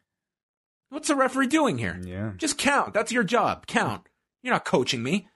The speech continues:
Speaker 1: Asuka yanks her out of the corner. This, this was a cool spot. This was, like, the usual where Banks is seated in the corner. Asuka yanks her by the legs,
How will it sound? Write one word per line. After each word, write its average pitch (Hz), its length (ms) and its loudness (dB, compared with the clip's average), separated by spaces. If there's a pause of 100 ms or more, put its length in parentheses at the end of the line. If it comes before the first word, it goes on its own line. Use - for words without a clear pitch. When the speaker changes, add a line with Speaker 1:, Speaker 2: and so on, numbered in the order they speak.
(1040)
Speaker 1:
Asuka 185 360 2
yanks 165 400 2
her 185 120 4
out 165 120 4
of 160 60 2
the 139 80 2
corner. 135 320 2
This, 277 260 2
this 320 200 2
was 302 100 2
a - 40 2
cool 214 240 2
spot. 151 320 2
This 208 140 2
was, 226 100 0
like, 156 160 2
the 151 80 2
usual 160 440 2
where 127 220 2
Banks 160 380 0
is 127 280 -4
seated 220 460 2
in 185 100 2
the 160 40 0
corner. 110 460 0 (340)
Asuka 185 400 0
yanks 151 360 2
her 233 80 2
by 170 160 4
the 135 120 2
legs, 127 540 0